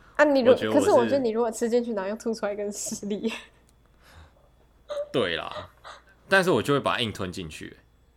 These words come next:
Speaker 2: 就是再怎么样，就是等他上厕所出来，然后我再去厕所嘛。
Speaker 1: <laughs> 你说你再去厕所吐一波。
Speaker 2: 对啊，对啊，对啊，对啊，对啊，不然我好像也没什么其他的办法。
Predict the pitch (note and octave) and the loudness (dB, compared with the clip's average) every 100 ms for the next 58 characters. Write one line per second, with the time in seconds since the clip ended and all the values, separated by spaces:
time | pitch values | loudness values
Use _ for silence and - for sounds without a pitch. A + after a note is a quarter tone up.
0 | _ _ - D#3 D#3+ A2+ F#2+ A#2+ A2+ C3 | _ _ 0 2 2 0 -2 -2 0 -2
1 | A#2+ F#2+ G#2+ G#2+ - B2+ G#2 A2 F#2+ F2 | -2 -4 -2 -2 -2 -4 -4 -4 -6 -8
2 | F#2+ F2+ F2 G2+ F2 F#2 F#2 G2+ D#2+ G2 | -4 -4 -2 -4 -6 -8 -6 -6 -6 -10
3 | F2 F#2 - - G#3+ G#3 F#3+ A#3 A#3+ A#3 | -14 -16 -18 -16 -14 -14 -8 -4 -2 -2
4 | B3 A3+ G#3 G#3+ A3+ A#3 G3+ F#3 G3 G#3 | -2 -2 -2 -4 -4 -4 -4 -8 -12 -10
5 | F#3+ F#3 E3 F3+ - - - - - - | -8 -8 -10 -10 -10 -20 -20 -20 -20 -20
6 | - - A#2+ G2+ A#2+ G2 F#2+ G#2 F2+ G2 | -10 0 0 0 -4 -6 -4 -4 -4 -6
7 | F#2+ F#2+ - - - - C#3 G#2 G2+ A2+ | -8 -8 -10 -12 -12 -4 -2 0 -2 -2
8 | G#2+ G2+ G#2 F2 - F2+ F#2 - E2+ E2 | -2 -4 -6 -8 -8 -2 -2 -2 -4 -6
9 | - | -12